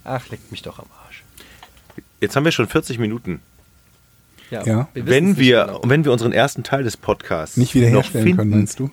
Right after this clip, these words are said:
Speaker 2: den vorher, oder finden und den vorher dran schrauben können, dann haben wir einen ganz schön langen Podcast.
Speaker 1: Ja, ist doch gut. Freuen sich die Leute. Oder auch nicht. Hexi freut's.
Speaker 3: Haben wir schon über die Verschwörungstheorie gesprochen, dass, äh, dass die, die Ziehung der Champions League, äh,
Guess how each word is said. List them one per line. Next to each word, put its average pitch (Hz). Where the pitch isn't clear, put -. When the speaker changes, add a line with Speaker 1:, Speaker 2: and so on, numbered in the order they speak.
Speaker 2:
den 113
vorher, 123
oder 123
finden -
und 101
den 90
vorher 107
dran 143
schrauben 87
können, 85
dann 95
haben 117
wir 110
einen 92
ganz 127
schön 117
langen 110
Podcast. 85
Speaker 1:
Ja, 147
ist 127
doch -
gut. 127
Freuen 127
sich 101
die 87
Leute. 82
Oder 139
auch 113
nicht. 127
Hexi 170
freut's. -
Speaker 3:
Haben 120
wir 165
schon 156
über 143
die 135
Verschwörungstheorie 139
gesprochen, 139
dass, 123
äh, 113
dass 113
die, 113
die 113
Ziehung 165
der 110
Champions 135
League, 131
äh, 107